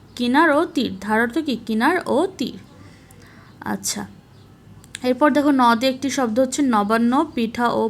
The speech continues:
পায়েসের উৎসব, খাওয়ার উৎসব। পদে হচ্ছে দেখো, এক, দুই, তিন, চার, পাঁচ, ছয়টা শব্দার্থ আছে। তো প্রথমে দেখো আছে, পার্ক অর্থ হচ্ছে বিশ্রাম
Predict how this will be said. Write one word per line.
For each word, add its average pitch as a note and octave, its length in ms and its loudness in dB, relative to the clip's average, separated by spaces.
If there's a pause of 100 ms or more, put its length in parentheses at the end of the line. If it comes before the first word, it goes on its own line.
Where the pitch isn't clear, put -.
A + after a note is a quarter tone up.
পায়েসের G3+ 460 -2
উৎসব, A3 600 -2 (560)
খাওয়ার A#3 260 4
উৎসব। C4+ 380 0 (240)
পদে A3+ 320 2
হচ্ছে C#4 320 0
দেখো, B3+ 460 0 (320)
এক, A3 520 0
দুই, A3 340 2 (100)
তিন, A3+ 400 0
চার, G#3 420 0 (140)
পাঁচ, B3 260 2 (260)
ছয়টা G4 460 4
শব্দার্থ G3+ 540 0
আছে। G3 300 -4 (840)
তো B3+ 80 -2
প্রথমে C#4+ 380 0
দেখো A#3+ 240 2
আছে, B3 220 -2 (180)
পার্ক C4 360 4
অর্থ B3 240 -2
হচ্ছে A#3 300 0
বিশ্রাম A#3+ 540 -2